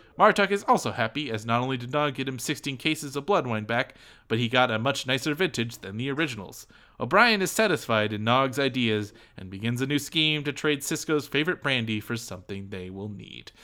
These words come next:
What do you guys think of Treachery, Faith, and the Great River?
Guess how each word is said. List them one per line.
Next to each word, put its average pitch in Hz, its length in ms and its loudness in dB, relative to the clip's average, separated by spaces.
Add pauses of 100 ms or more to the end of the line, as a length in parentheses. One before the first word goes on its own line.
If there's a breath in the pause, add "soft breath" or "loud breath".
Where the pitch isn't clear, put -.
(140 soft breath)
What 139 140 0
do 135 80 0
you 143 40 4
guys 135 100 2
think 139 240 -2
of 139 160 2
Treachery, 151 440 2
Faith, 214 400 2
and 120 160 -4
the 113 60 -8
Great 254 260 -4
River? 113 480 2